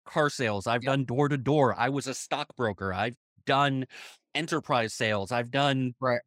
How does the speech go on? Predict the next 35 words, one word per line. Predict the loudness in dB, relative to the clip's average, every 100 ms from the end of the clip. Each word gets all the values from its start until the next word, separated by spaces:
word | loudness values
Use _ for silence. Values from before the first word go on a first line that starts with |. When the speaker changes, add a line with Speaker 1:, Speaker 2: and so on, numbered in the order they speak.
| -6
Speaker 1:
consulting | -6 0 0 0 -2 -4
sales. | 0 0 0
I've | -2 0
done | -2 -2
all | -4 -4
of | -6
these | -10 -10
things. | -8 -8 -10 -16 -20 -20 -20 _ _ _
I | -2 2
know | 4
what | 4 2
my | 0 -4
strengths | -4 -6 -6 -6
and | -4
weaknesses | -6 -4 -4 -2 -2
are | -2 -2
with | -4 -6 -8
each | -14 -14
one. | -6 -4 -4 _ _
I | -2
know | 2 4 4
I'm | 4
not, | 2 0 0 -4 _ _
okay, | -4 0 -2
pick | -2 -4 -4
up | -2
the | -4
phone | 0 0
and | 2 0
make | -2
forty | -2 -2 0
dials | 0 0 0 0
a | -4
day | -4 -2 -2 -2 -6
and | -4 -2 -4